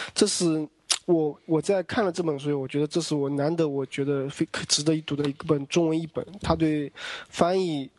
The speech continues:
做得很好，然后同时在于这本书是非常有价值，因为它的讲法非常轻松，也非常易懂，非常简洁。然后他介绍了一下敏捷的一些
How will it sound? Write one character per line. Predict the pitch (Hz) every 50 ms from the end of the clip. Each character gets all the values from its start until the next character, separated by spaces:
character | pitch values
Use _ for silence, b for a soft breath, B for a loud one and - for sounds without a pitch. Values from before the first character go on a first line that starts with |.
| _ _ _ _ -
做 | - 175 160
得 | 143 139 131 127 131
很 | - - 143 156
好， | 160 - 143 - _ b b b b b
然 | - 143 143 147
后 | 165 165 160 156 151 - _ _ _ _ _ -
同 | - - 160 175
时 | 214 - - 170
在 | 160 - 190 170
于 | 156 151
这 | - - 226
本 | 175 147
书 | 139 - 196 202
是 | 196 - 160
非 | 185
常 | 196 190 170
有 | 147
价 | - - 185 180 170
值， | 151 143 135 135
因 | 143 151
为 | 151 151 147 143 139 135 - - - B B B B B B B B B _ _ _ -
它 | - - 175
的 | 175 165 160 151 147 139 -
讲 | - 147 139 165
法 | - - 151 127
非 | 135 156
常 | 156 147 143 139
轻 | - 151 151
松， | 151 156 156
也 | 147 127
非 | 123 151
常 | 147 147 147
易 | 156 160 151 147
懂， | - - 127 - -
非 | - - 139
常 | 139 139
简 | 135 139 123
洁。 | - - -
然 | 147 143
后 | 147 147 147
他 | - 160 143
介 | - - 175
绍 | 156 151 156 143 135
了 | 143
一 |
下 | 139 - 151 135
敏 | 135 151 143 135 135
捷 | 131 - 143 143 156 175 - _ _ B B B B B B B _
的 | - 151 139
一 | 139
些 | 139 - 151 151 151 151 151 151 147